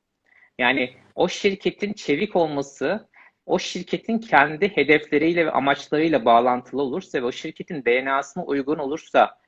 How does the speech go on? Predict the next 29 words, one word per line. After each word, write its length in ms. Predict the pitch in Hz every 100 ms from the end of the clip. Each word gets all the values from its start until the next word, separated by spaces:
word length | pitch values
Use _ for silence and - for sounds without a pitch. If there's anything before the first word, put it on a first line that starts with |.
| -
gerçek 380 | 131 127 147 131
anlamda 380 | 120 120 135
verimli 260 | 120 117 110
oluyor. 260 | 101 101 95
Genelde 420 | 151 190 190 196
sıkıntı 400 | - - 175 190
yaratan 340 | 180 175 160
projelerde 500 | - 160 156 151 160
şu 200 | - -
var. 260 | 135 160 _ _ _ _ _
Şirketler 760 | - 170 185 202 - 190 226
kendi 340 | - 165 180 202
yapılarından, 640 | 185 - 147 147 175 202
kendi 280 | 156 151 175
gerçeklerinden 720 | 165 160 156 - 147 151 160
uzaklaşıp 640 | 127 143 151 175 - 262 _ _ _ -
çok 260 | 208 -
daha 220 | 202 202
başarılı 380 | 156 147 175 180
olup 240 | 185 135 -
çevik 300 | 151 147 -
ş-, 200 | - - _
şirket 420 | - 135 131 131
ya 80 | 120
da 40 |
çevik 280 | - 147 -
yönetimi 340 | 151 147 175
uygulayan 340 | 190 139 147 185
şirketleri 840 | - 139 - 151 - 165 185 -